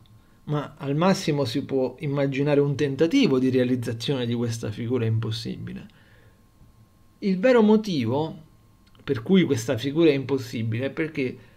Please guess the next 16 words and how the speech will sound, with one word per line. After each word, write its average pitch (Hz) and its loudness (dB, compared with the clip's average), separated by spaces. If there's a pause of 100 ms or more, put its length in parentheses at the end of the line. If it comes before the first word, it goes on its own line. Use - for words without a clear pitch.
(120)
se - -4
parliamo 175 4
del 131 6
cerchio 180 2
e 139 2
del 120 -2
quadrato 139 0
dal 120 0
punto 147 -2
di 127 -6
vista 135 -4
della 113 -2
bidimensionalità 143 -2
di 110 0
queste 107 -4
figure, 113 -12